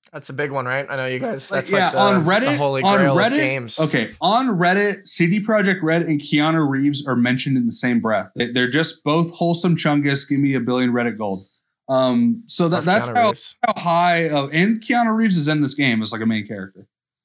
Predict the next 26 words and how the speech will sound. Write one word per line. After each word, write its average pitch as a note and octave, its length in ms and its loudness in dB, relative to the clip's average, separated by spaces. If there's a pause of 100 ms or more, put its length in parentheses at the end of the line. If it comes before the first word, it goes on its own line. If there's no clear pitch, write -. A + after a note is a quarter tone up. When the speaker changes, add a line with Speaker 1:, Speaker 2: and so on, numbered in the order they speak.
(100)
Speaker 1:
Yeah, D3 220 0
I D#3 60 2
didn't F#3+ 160 -2
know F3 140 0
that. C#3 440 -2
Yeah. C3+ 320 -6 (260)
Speaker 2:
Yeah, E3 280 0
so F3 380 2
it's, F3 260 -2
they're, F#3+ 260 0
they're, A3 340 0
they G#3 120 2
were B3 140 2
very F#3+ 300 0
high F#3 160 2
regard, F#3 400 2
and C#3+ 160 -2
now D#3 180 2
everyone E3 300 2
hates C#3+ 260 -2
them. G2 160 -8 (360)
Uh, C#3 140 0
Speaker 1:
They F3 80 0
Speaker 2:
for A#3 60 4
Speaker 1:
hate A3 140 0
Keanu? A#3 560 0